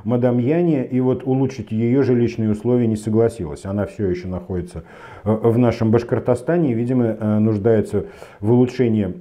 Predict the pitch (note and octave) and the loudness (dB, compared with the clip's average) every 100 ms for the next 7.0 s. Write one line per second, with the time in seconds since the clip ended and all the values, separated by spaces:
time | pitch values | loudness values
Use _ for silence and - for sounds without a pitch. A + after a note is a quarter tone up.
0 | - G#2+ B2 A2 A#2 G#2 C3 C3 A#2 D#2+ | -6 0 0 0 -4 -4 -2 2 2 2
1 | - - _ _ _ _ _ _ _ _ | -6 -16 _ _ _ _ _ _ _ _
2 | - - B2 C#3+ C#3+ F3 D#3+ A2 G#2 - | -20 -2 0 0 2 4 6 2 0 2
3 | A#2 - - - - F#2+ G2+ G#2+ A#2+ A#2+ | 2 2 -8 -20 -16 -2 0 0 0 -4
4 | - E3 F3 C#3 C3 C3 A#2 A#2+ C#3+ B2+ | 0 2 2 2 0 -2 -2 0 0 0
5 | A2 G#2+ G#2+ G#2+ A2 B2 B2 - F#2 E2+ | -2 -4 -6 -4 -2 -2 0 0 -2 -4
6 | - F2+ F#2 G#2 B2 B2+ - A#2 - - | -12 -14 -6 0 2 2 2 2 2 -6